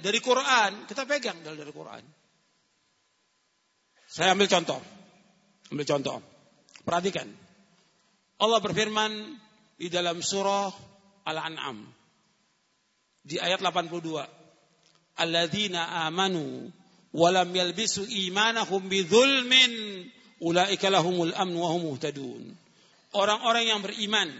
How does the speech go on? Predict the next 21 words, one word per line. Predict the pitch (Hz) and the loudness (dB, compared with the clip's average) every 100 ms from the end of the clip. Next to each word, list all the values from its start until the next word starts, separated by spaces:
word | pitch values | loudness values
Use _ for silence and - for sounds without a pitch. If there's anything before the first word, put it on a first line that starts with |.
| - - _ _ _ | -18 -20 _ _ _
dan | 165 190 190 | -2 -2 2
tidak | 240 240 233 | 4 6 4
mencampuri | 220 202 220 220 226 240 240 254 226 | 0 -2 2 2 2 -2 -4 -4 -4
iman | 226 220 | -4 -4
mereka | 214 226 226 226 220 | -4 -4 -2 -2 -2
dengan | 220 220 | -4 -6
kezaliman, | 220 185 208 220 208 180 131 - - _ _ _ _ _ _ _ _ _ _ _ - | -8 -4 0 0 -2 -4 -6 -16 -20 _ _ _ _ _ _ _ _ _ _ _ -2
maka | 196 220 220 | 2 6 6
mereka, | 208 220 226 | 4 2 0
mereka | 208 208 220 | 0 -4 -2
rasa | 208 220 208 | -2 0 0
aman | 220 254 277 302 - - _ _ _ _ | 2 2 0 -8 -16 -20 _ _ _ _
dan | 180 160 | -6 -6
mereka | 165 170 160 156 151 156 165 - _ _ _ _ _ _ _ _ _ _ _ _ _ _ _ _ _ _ _ - | -6 -6 -4 -6 -6 -10 -16 -20 _ _ _ _ _ _ _ _ _ _ _ _ _ _ _ _ _ _ _ -16
tidak | 175 156 165 - - - _ _ 147 | -4 0 -2 -4 -20 -20 _ _ -8
mendapatkan | 160 156 175 170 | -8 -6 -8 -8
duka | 151 143 | -8 -10
cita. | 127 117 113 - _ _ _ _ _ _ _ _ _ _ | -12 -14 -16 -18 _ _ _ _ _ _ _ _ _ _
Eh, | 170 | -6
mereka | 185 190 196 | -2 -2 -2
mendapatkan | 165 175 | -4 -8